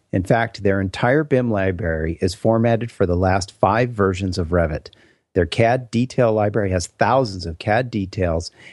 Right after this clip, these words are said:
and if you need specs, the R cat library is the most consistent library you will find. Every single spec is written in the C S I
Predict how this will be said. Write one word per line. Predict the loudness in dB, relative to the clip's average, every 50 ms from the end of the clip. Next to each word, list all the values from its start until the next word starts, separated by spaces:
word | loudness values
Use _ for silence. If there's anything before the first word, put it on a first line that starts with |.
| -18 _ -2
and | 0 2 2
if | 2 2 2
you | 2 2
need | 2 2 0 -2 -4
specs, | -4 0 0 0 0 -2 -4 -10 -14 -16 _ _ _ _ _
the | -6 -4 0
R | 0 0 0
cat | 0 0 0 0 2
library | 2 0 0 0 0 -2 -2 -2 -4 -4
is | -4 -6 -4
the | -4 -2
most | -2 -2 -2 -2 -4 -8 _
consistent | -10 -8 -6 -6 -4 -2 0 0 0 0 0 -2 0 0
library | 2 2 2 2 2 0 2 2 0 0
you | -2 -2 -2
will | 0 0 -2
find. | 0 0 0 0 0 -2 -6 -8 -10 -14 _ _ _ _ _ _ 0
Every | 2 2 2 0 0 -2 -2 -2 -6
single | -10 -6 -2 0 0 0 2 0 0
spec | 0 -2 -2 0 0 0 0 -2 -6 -16 _ _ _
is | -6 -2 0
written | 0 0 0 0 -2
in | -2 -2
the | -2 -4
C | -2 0 0 2 2
S | 2 0 0 0 0
I | 2 2 2 0 -2 -4